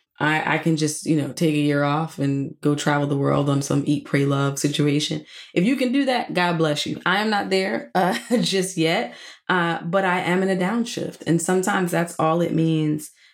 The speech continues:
um, to, to really slow down. That's it. It's just taking the downshift and realizing that some things have to move on the chessboard.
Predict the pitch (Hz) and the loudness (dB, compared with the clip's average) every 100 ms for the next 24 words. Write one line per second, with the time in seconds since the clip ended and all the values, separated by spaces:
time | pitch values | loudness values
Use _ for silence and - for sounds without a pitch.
0 | _ - 151 143 147 - - - 185 170 | _ -2 0 0 -2 -6 -10 -4 0 2
1 | 160 156 151 - _ _ - - 170 160 | 2 0 -2 -10 _ _ -6 -2 2 2
2 | 170 170 165 160 - - _ - 175 196 | 2 2 0 -2 -4 -12 _ -4 0 0
3 | 214 - 165 - - 175 240 240 - 160 | 0 -4 -8 -8 -6 -2 0 -2 -2 -2
4 | - 175 - 165 170 185 170 160 165 - | 0 -2 0 0 2 0 0 0 0 0
5 | 160 160 156 151 156 156 151 156 151 147 | -2 -2 -2 0 2 2 0 0 0 0
6 | 143 - _ _ - 185 185 190 185 165 | -4 -12 _ _ -2 0 2 2 2 0
7 | - 156 165 143 131 - 151 147 139 147 | 0 2 2 0 -4 -2 0 0 0 0
8 | 147 - 143 135 135 | -2 0 0 0 -2